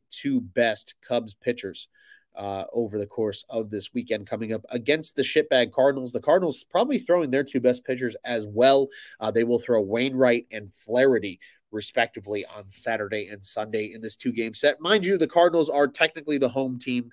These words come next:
Uh, this is technically a road game if you look at it in terms of splits on the calendar for the Cubs.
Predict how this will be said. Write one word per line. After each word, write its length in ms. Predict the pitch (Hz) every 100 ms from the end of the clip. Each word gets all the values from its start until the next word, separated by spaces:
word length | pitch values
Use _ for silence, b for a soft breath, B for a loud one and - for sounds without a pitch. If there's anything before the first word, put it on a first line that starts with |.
| B B B
Uh, 160 | 107 107
this 200 | 107 127
is 100 | 123
technically 540 | - 147 139 127 127
a 80 | 110
road 420 | 107 123 131 123
game 340 | 123 123 120 113 -
if 180 | 110 -
you 80 | 110
look 200 | 110 117
at 160 | 110
it 100 | 107
in 60 | 101
terms 240 | 117 101
of 80 | 90
splits 400 | - - 110 -
on 200 | 113 107
the 80 | 104
calendar 400 | - 110 110 101
for 220 | - 104
the 80 | 90
Cubs. 420 | - 202 202 156